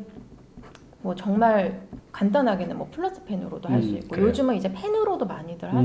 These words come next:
Speaker 2: 음,
Speaker 1: 그리고
Speaker 2: 그렇군요.
Speaker 1: 조금 더 깊게 들어가면 붓으로도 뭐
Speaker 2: 음.
Speaker 1: 하실 수 있고.
Speaker 2: 그러니까 이제 가장 제가 처음에 한 게 붓펜으로 했는데, 그 여러분 이제 붓펜 하면 되게 "이거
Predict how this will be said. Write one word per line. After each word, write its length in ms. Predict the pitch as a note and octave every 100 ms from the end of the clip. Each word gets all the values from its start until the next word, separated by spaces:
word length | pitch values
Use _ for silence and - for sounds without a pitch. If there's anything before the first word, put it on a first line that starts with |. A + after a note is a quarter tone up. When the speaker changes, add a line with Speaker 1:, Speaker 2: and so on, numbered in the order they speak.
| B2+
Speaker 2:
음, 300 | B2+ C3 C3
Speaker 1:
그리고 320 | B2+ F#3+ F#3+
Speaker 2:
그렇군요. 180 | F#3 - - - -
Speaker 1:
조금 240 | G#3 A3+
더 100 | G#3
깊게 320 | - - A#3
들어가면 680 | F#3 E3+ E3+ E3 G3 C4+ C4+
붓으로도 520 | A#3 A#3+ D4 A#3 F#3
뭐 140 | G2 -
Speaker 2:
음. 280 | A2+ A2 A2
Speaker 1:
하실 180 | G#2 -
수 160 | -
있고. 100 | - - - - - -
Speaker 2:
그러니까 180 | D3+ C#3+
이제 360 | D3 C#3+ - - -
가장 560 | - F3 G#3+ E3+ C3 -
제가 220 | D#3+ D#3+
처음에 220 | - A#3+
한 100 | G3+
게 160 | E3+ -
붓펜으로 560 | D3+ - A3 G#3 E3
했는데, 480 | C#3+ B2+ B2 D3+ D#2 - - - - - - - -
그 140 | C3+ C3+
여러분 240 | D3+ C#3
이제 100 | B2+
붓펜 300 | - - D#3+
하면 140 | D#3
되게 480 | C#3+ B2 B2 A2 -
"이거 160 | B2+